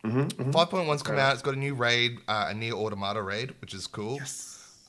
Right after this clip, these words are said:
Speaker 2: Oh, and then also they've done overhaul of a few classes, buffed, nerfs, and all that sort of stuff. And then the biggest change I noticed, 'cause I've been doing a lot of this, is the crafting and gathering changes. They've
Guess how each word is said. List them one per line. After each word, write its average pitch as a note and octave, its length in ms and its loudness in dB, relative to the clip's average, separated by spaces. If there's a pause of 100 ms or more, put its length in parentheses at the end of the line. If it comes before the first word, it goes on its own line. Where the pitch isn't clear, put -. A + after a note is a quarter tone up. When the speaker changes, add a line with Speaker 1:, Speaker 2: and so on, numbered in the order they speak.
Speaker 2:
Oh, A#2 300 0 (300)
and C3 160 -2
then C3 200 2
also D3 480 0
they've C3 180 0
done C3+ 320 2
overhaul C#3+ 480 2
of C#3 80 -2
a A#2+ 80 -4
few C3+ 240 -6
classes, B2+ 640 0
buffed, - 500 -2
nerfs, G#2+ 440 -4
and G2+ 80 -4
all G2+ 100 -6
that G2+ 160 -4
sort G#2+ 140 -12
of - 40 -14
stuff. A2 220 -6 (400)
And C3 80 -2
then C#3+ 120 0
the C3 60 0
biggest G#3+ 400 -2
change B2 320 2
I A2 60 0
noticed, A2+ 400 0
'cause G#2+ 100 -8
I've G2+ 120 -4
been A2 180 -2
doing G#2 200 -4
a G2+ 40 -2
lot A#2+ 140 -2
of A#2+ 80 -2
this, F#2 200 -10
is G#2 140 -10
the G#2 60 -8
crafting C3 520 -2
and G2 140 -8
gathering A#2 400 -4
changes. F2+ 460 -10
They've G#2 260 -12